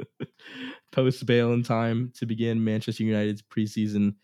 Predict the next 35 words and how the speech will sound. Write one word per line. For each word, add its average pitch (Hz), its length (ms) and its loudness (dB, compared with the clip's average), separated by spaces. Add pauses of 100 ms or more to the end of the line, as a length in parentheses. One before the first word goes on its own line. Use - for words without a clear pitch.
(200)
commitments. 101 800 2 (320)
Uh, - 260 -10
I 113 120 0
mean, 117 120 4
I 110 100 2
hope 131 280 4
he 127 100 4
stays 110 340 0
safe. 101 400 -2
I 135 100 0
don't 135 160 4
want 117 180 0
anything 120 320 2
bad 107 320 0
to 110 80 -6
happen 107 300 -4
to 120 120 -4
him, 113 300 -2 (480)
but 104 240 0
this 117 160 -4
is 113 80 -8
just 110 160 -8
kind 107 180 2
of 104 320 -2
a, 131 180 -6
a 120 220 -4
silly 120 320 2
story 107 520 4
that 104 220 0
is, 101 340 -4
that 113 140 -4
didn't 143 240 2
need 131 180 0
to 113 100 -2
happen 98 440 -2